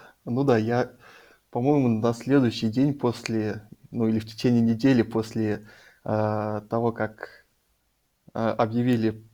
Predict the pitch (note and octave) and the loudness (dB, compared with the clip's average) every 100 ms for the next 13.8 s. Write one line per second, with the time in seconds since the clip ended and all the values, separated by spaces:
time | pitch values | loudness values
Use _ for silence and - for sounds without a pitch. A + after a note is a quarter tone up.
0 | _ _ _ - A#2 A2+ G#2+ A2 G#2+ - | _ _ _ -6 2 2 2 -2 -4 -12
1 | _ A2+ A2 - _ - A2+ C#3 C3+ - | _ -4 -4 -8 _ -8 -4 -4 -4 -4
2 | A#2 - A#2 G#2+ A2 G#2+ G2 - A2 A#2+ | -6 -4 -4 -2 -2 -2 -6 -8 -6 -6
3 | B2 - G#2+ G#2 _ - - _ _ - | -8 -8 -8 -8 _ -20 -20 _ _ -4
4 | A#2 C#3+ C#3+ A2+ A#2 A2+ - B2+ A#2 - | 2 2 2 0 0 -2 -4 -2 -2 -2
5 | A2+ A#2 F3+ C#3+ A2 B2 A#2+ A#2+ A2+ A#2 | -2 2 2 2 0 2 2 2 0 -4
6 | A2 A#2 A2 A2+ G#2 - - G#2+ _ A#2 | -4 -4 -4 -6 -8 -8 -16 -18 _ -6
7 | C#3 A#2 G#2 A2 - A#2 B2+ C#3 C3+ D3 | 0 0 0 -4 -2 2 6 8 8 8
8 | C#3 A2+ A2+ A2 G#2+ A#2 A#2 C#3+ C3+ - | 6 4 2 -2 0 0 2 2 2 0
9 | A#2 A2+ - A2+ A2 - - - - - | -2 -2 -2 -6 -6 -16 -20 -20 -20 -4
10 | A2+ A2 A#2+ - A2+ - _ - A#2+ A#2+ | -2 0 0 0 -2 -2 _ -4 0 2
11 | G#2+ G#2+ - - _ _ _ - G#2+ A2 | 2 0 -16 -20 _ _ _ -14 -6 -4
12 | A2 A#2 A#2+ A#2 - G2+ A2 G#2 A#2 A#2 | -2 2 2 2 -2 -6 -6 -2 2 4
13 | A2 A2 A2 - E3 E3 G2+ | 4 -2 -6 0 0 2 -2